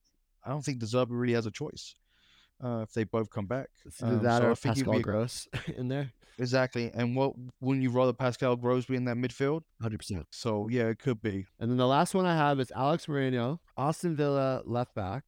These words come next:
Speaker 2: Again, another player that was super crucial for them in their big rise up last year. And then he's had an injury all season. He just got some minutes in the under twenty-ones or the second team. And he's kinda s-, gonna start pushing Luca Digne for that starting left back spot. And I think he adds a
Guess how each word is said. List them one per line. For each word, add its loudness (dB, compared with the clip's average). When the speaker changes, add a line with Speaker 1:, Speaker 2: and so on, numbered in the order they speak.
Speaker 2:
Again, 0
another 2
player 0
that 0
was -6
super -6
crucial -4
for -8
them -4
in -4
their -2
big -6
rise -2
up -6
last -4
year. 0
And -2
then 0
he's -4
had 0
an -4
injury -2
all 2
season. -4
He -8
just -2
got 2
some -2
minutes -2
in -4
the 0
under 0
twenty-ones 0
or 0
the -4
second -4
team. -6
And -2
he's -4
kinda 0
s-, -4
gonna -2
start 0
pushing 0
Luca 0
Digne 2
for 0
that 0
starting 0
left -2
back -4
spot. -8
And -2
I 2
think -2
he 0
adds 2
a 0